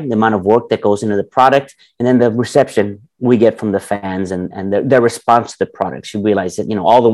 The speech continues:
work is worth it. So it is wonderful being able to, to, to work on something that is, um, important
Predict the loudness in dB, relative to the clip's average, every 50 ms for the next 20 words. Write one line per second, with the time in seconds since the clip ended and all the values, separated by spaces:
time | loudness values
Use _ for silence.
0 | 4 2 2 0 -4 _ _ _ _ -6 -4 -4 -4 -4 -4 -2 -4 -4 -4 -8
1 | -12 -14 _ _ _ _ _ _ _ -6 0 2 6 6 6 6 6 4 2 -2
2 | -10 _ _ -20 _ _ _ _ _ _ _ _ -6 -2 2 4 4 4 4 4
3 | 2 2 0 2 4 4 4 4 4 4 2 2 0 0 -4 -6 -6 -6 -12 -8
4 | -4 -2 -2 -2 -4 -8 -6 -4 -2 0 4 4 6 4 4 2 -2 -8 -8 -8
5 | -8 -6 -4 -4 -4 -4 -4 -6 -6 -6 -6 -6 -10 _ _ _ _ -12 -6 -2
6 | 0 2 2 2 0 -2 -6 -10 _ _ _ 0 2 4 4 4 2 -2 -6 -10
7 | -12 _ _ _ _ _ -2 0 2 2 0 0 0 -2 -2 2 4 4 4 4
8 | 2 -2 -10 -12